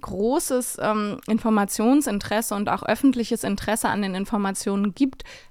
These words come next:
dass eigentlich dieses Geheimhaltungsinteresse darunter, äh, dahinter zurückstehen müsste.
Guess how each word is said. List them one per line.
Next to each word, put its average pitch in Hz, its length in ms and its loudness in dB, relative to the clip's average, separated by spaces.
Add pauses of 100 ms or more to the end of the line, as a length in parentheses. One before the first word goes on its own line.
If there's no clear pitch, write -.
(120)
dass 202 280 2
eigentlich 208 540 2
dieses 202 320 -8
Geheimhaltungsinteresse 214 1200 0 (340)
darunter, 214 480 2 (140)
äh, 196 180 0
dahinter 214 340 2
zurückstehen 185 800 -2
müsste. - 460 -6